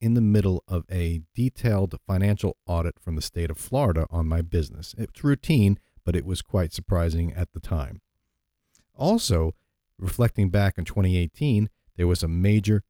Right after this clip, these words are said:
stock market volatility. As we fast forward to twenty twenty,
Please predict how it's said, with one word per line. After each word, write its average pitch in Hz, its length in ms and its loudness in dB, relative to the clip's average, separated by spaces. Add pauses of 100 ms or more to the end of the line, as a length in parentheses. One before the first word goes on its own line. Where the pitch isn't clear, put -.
(160)
stock - 380 -2
market 78 380 0
volatility. 78 720 -2 (360)
As 101 180 4
we 113 100 6
fast 131 380 2
forward 131 360 2
to 101 80 -2
twenty 98 360 0
twenty, 104 560 -2